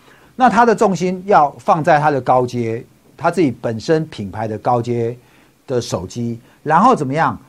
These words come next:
把它的库存留下来给高阶手机用，好，它有一些零件的备货。那买的这家公司叫做什么？深圳市的智信，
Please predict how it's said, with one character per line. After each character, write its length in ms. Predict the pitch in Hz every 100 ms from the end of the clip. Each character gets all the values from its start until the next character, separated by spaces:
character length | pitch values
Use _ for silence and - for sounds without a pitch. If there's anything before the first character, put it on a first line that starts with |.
| _ _ _
把 260 | 165 139
它 360 | 139 208 220 240 - _ _ _
的 240 | 208 175 139 -
库 280 | - 254 190
存 400 | - 139 127 131
留 280 | 135 143 147
下 280 | 151 220 151
来 260 | 117 113 123 _
给 160 | 123 101
高 220 | 151 151
阶 180 | 147 151
手 200 | 123 92
机 300 | - 123 -
用， 240 | 180 117 82 87 _
好， 80 |
它 140 | 101 160
有 140 | 127
一 20 |
些 300 | 123 151 151 151 - _
零 200 | 120 127
件 140 | 139 156
的 100 | 120
备 240 | 147 117
货。 240 | 104 107 80 _ _ - _
那 260 | - 269 185 _
买 260 | 165 170 156
的 140 | 185 180 -
这 120 | 214
家 120 | 196
公 200 | 196 190
司 180 | 160 180
叫 200 | 190 160
做 160 | 156
什 120 | 123 92
么？ 220 | 80 78 _ _
深 260 | _ 226 226
圳 180 | 233 190
市 220 | - 202
的 160 | 147 123
智 340 | - 220 180
信， 340 | 139 202 131